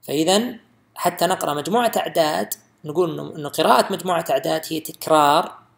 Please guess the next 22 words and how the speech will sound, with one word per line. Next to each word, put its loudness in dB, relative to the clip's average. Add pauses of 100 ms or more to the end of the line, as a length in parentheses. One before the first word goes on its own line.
(300)
لقراءة 2
عدد -2 (840)
واحد. -2 (720)
ف، 4 (600)
آه، -2
راح، 2
آه، 0
نقول 0
أول 4
شيء، -4
إذن -8
نبدأ -6
البرنامج -4
كالتالي. -8 (760)
آه، -4
آه، -8
اقرأ 2
ع-، 0
خلونا -6
نكتب -14
ال-، -20
ال-، -18